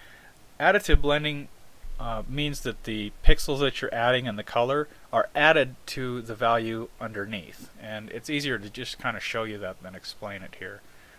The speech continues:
Um, I believe opacity only, only works with interpolate, by the way. At least that's the impression I get because it has a box with it. So let's look at additive, which is gonna make things lighter. Okay, so we got the same blue selected, Shift R,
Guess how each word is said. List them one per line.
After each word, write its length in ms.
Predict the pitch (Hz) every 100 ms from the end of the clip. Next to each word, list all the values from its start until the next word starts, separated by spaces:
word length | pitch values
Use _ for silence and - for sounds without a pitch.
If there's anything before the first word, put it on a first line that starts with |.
| - -
Um, 180 | 104 -
I 60 |
believe 280 | 110 147 190
opacity 540 | 143 - 113 - -
only, 280 | 101 104 98 - - -
only 240 | 139 127
works 260 | 113 104 -
with 120 | 104
interpolate, 600 | 90 - 104 92 90 -
by 140 | 92
the 100 | 95
way. 260 | 98 98 101 -
At 100 | 107
least 240 | 110 104
that's 180 | 113 -
the 60 | 104
impression 420 | 95 107 - 104
I 100 | 95
get 220 | 104 -
because 260 | - 107 101
it 80 |
has 100 | 98
a 80 | 92
box 580 | 98 98 95 92 - - - -
with 220 | 101 -
it. 100 | - - - - - - -
So 160 | - 147
let's 260 | 196 -
look 160 | 214 202
at 120 | -
additive, 440 | 127 123 113 107
which 200 | 101 117
is 100 | 143
gonna 160 | - 139
make 180 | 143 -
things 300 | - 131 107
lighter. 460 | 104 101 - - - - - - - - - - - - -
Okay, 300 | 113 - 123
so 200 | 127 -
we 160 | 113 113
got 180 | 127 127
the 80 | 110
same 440 | - 151 175 170
blue 200 | 135 123
selected, 640 | - - 117 - 147 147
Shift 540 | - - 147 147 - -
R, 420 | 110 104 151 185